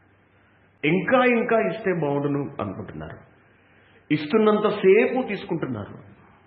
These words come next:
"దేవుణ్ణి ప్రేమిస్తున్నాం" అంటున్నారు. ఆ ప్రేమ వంచనతో కూడినది అనే సంగతి చాలామంది క్రైస్తవులకు తెలియదండి.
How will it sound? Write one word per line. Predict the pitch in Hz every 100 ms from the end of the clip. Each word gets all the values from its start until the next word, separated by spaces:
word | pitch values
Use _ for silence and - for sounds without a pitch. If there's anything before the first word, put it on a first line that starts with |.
| _ _ _ 104
"దేవుణ్ణి | 120 123 120 113
ప్రేమిస్తున్నాం" | 101 98 - 101 95 95
అంటున్నారు. | 90 69 67 - - - _ _ _ _ _ _ _ - _ 113
ఆ | 135 143
ప్రేమ | 135 139 233 151 143 - - - - -
వంచనతో | 101 127 156 214 - 233 220 202 196 190
కూడినది | 170 160 156 147 160 117 -
అనే | 131 131
సంగతి | 127 123 143 143 110 127 -
చాలామంది | 110 107 127 139 127 110
క్రైస్తవులకు | - 104 117 - 117 101 95 123
తెలియదండి. | 101 90 - - -